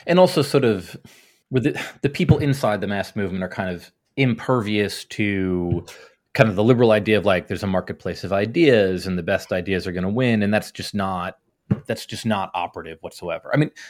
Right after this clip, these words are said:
maybe it's worthwhile kind of going through, 'cause I, I enjoyed this book. I enjoy how he writes. Um, he's got a style to him that I like, but I think I, I think I disagreed constantly throughout the book, but found it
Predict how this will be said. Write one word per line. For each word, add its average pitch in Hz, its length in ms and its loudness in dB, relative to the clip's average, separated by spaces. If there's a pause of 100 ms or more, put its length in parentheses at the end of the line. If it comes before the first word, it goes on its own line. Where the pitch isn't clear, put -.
maybe 196 180 0
it's 185 140 -6
worthwhile 110 600 2
kind 107 160 -2
of 87 80 -6
going 98 240 0
through, 92 340 -4 (460)
'cause 139 100 0
I, - 160 2 (540)
I 147 60 6
enjoyed 147 360 6
this 123 160 0
book. - 480 -2 (180)
I - 40 -4
enjoy 131 240 0
how 127 100 -2
he 101 100 -2
writes. 80 600 -6 (140)
Um, 82 560 -4 (180)
he's 117 160 -2
got 135 120 6
a 113 40 6
style 101 520 4
to 90 220 -6
him 80 360 -12 (100)
that 90 120 -4
I 85 40 -2
like, 85 300 -2
but 113 80 2
I 110 60 6
think 180 200 2
I, 101 160 4 (340)
I 151 60 4
think 214 120 8
I 127 60 10
disagreed 117 1000 0 (120)
constantly 135 520 -2
throughout 139 240 -2
the 139 80 -2
book, 147 240 -2
but - 120 -4
found 95 240 0
it 90 200 -2